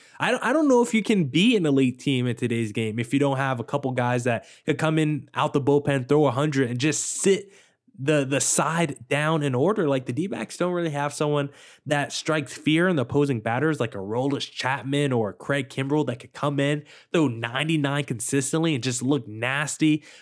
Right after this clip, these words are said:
when they're on the mound, and the batter just kinda looks scared because they don't wanna get hit. They don't want that pitch to be inside. They don't wanna take it off the elbow because it's, they know it's gonna hurt. So the D-backs need to get their own version of a Chapman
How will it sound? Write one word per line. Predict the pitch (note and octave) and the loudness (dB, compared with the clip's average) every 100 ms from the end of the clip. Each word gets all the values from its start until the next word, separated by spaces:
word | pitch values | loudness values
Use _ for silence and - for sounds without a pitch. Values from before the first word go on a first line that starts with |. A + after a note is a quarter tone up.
| - | -2
when | C#3+ | 0
they're | D3 | 2
on | C#3+ | 2
the | C#3 | 0
mound, | A#2 A#2 C3+ C3 | -2 -2 0 0
and | A2+ | -2
the | |
batter | - A#2+ C3+ D3+ D#3 | -4 -4 -2 0 0
just | B2+ C3 - | 0 -4 -4
kinda | - C#3 D#3+ | -4 -2 0
looks | C#3 A#2+ | 0 -2
scared | - A#2+ C3+ D3 | -4 -2 -2 -2
because | C#3 C3 | -4 -4
they | A2+ C3 | -4 -2
don't | C#3+ | 0
wanna | D3+ C3 | 0 -2
get | A2 A#2 G2+ | -4 -4 -4
hit. | C3+ E3+ C3+ | -2 -2 0
They | |
don't | C#3 | 0
want | D3 D3+ | 0 0
that | B2+ B2 | -2 -2
pitch | D3 C#3+ | -2 -4
to | - | -2
be | C3+ C3 | 0 0
inside. | C3+ A#2+ C3+ C#3+ D#3 | -2 -2 0 0 0
They | C#3+ | 2
don't | C3+ C3+ | 2 2
wanna | C3+ | 0
take | B2 C3+ | -2 -2
it | C3 | 0
off | B2+ | 0
the | - - | -2 -4
elbow | C3 C#3+ D3+ D3 | 0 4 4 2
because | C#3 B2+ B2 | 2 0 -2
it's, | A#2 - | -4 -6
they | B2+ B2+ | -4 0
know | B2+ B2+ | 2 0
it's | B2 | 0
gonna | C#3 G#2+ | -4 -2
hurt. | A#2 D3 C#3+ | -2 -2 -2
So | - C3 B2 - - - | -4 -2 -4 -8 -20 -4
the | D3+ | 2
D-backs | A#3+ D4 C#4 A#3 | 4 4 2 0
need | G#3+ G#3+ | 0 2
to | G3+ | 2
get | F3+ F#3 | 0 2
their | F3+ F3 | 0 0
own | D3+ D#3+ D#3 | 0 2 2
version | C3+ C#3 C#3 C#3 | 2 2 2 0
of | C3+ G#2+ | -2 -2
a | |
Chapman | - C3 B2+ B2 B2+ B2 | -4 -2 -2 0 -2 -2